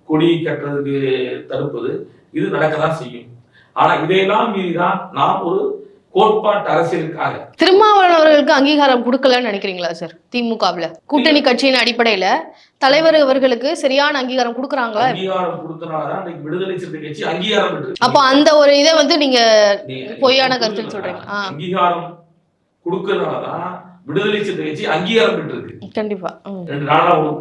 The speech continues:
Speaker 1: உறுப்பினர்கள் சொந்த சின்னத்தை வெற்றி பெற்றிருக்காங்க. நீங்க அப்படிதான் பார்க்கணும். அது அங்கீகாரம் கொடுக்க வேண்டும். அங்கொன்றும் இங்கொன்றும் சில சாதிய வன்கொடுமைகள், சாதிய பார்வை, தலைவர் மீது சில கட்சி நிர்வாகிகள் தி மு க இருக்க தான் செய்யும். இதையெல்லாம் கடந்துதான் நாம் ஜனநாயகத்தின்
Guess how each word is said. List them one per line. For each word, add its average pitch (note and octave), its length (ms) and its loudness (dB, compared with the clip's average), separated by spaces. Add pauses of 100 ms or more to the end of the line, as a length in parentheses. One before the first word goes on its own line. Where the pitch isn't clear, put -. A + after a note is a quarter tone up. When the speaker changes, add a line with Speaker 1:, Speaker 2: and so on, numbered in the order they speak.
(160)
Speaker 1:
உறுப்பினர்கள் D3 680 -6 (180)
சொந்த F3 320 0
சின்னத்தை D#3 360 -4
வெற்றி D#3+ 180 -4
பெற்றிருக்காங்க. - 360 -6
நீங்க B2+ 200 -6
அப்படிதான் C3 300 -2
பார்க்கணும். - 480 -4 (360)
அது - 180 -4
அங்கீகாரம் G#3 520 2
கொடுக்க D#3+ 180 -6
வேண்டும். - 240 -10
அங்கொன்றும் A3+ 600 -2
இங்கொன்றும் G#3 600 -2 (140)
சில F3 220 -4
சாதிய F3+ 360 0
வன்கொடுமைகள், E3+ 720 -2 (220)
சாதிய - 380 2
பார்வை, D3+ 420 -2 (140)
தலைவர் E3+ 340 2
மீது D3+ 420 -4
சில D3+ 360 -2
கட்சி D#3 340 -6
நிர்வாகிகள் E3 560 -4
தி F#3 100 -8
மு F3 80 -8
க D3+ 140 -6
இருக்க D3+ 200 -2
தான் E3+ 100 -4
செய்யும். - 400 -12 (380)
இதையெல்லாம் F3+ 460 2
கடந்துதான் G3+ 380 0
நாம் G#3 200 -2
ஜனநாயகத்தின் F#3 760 -4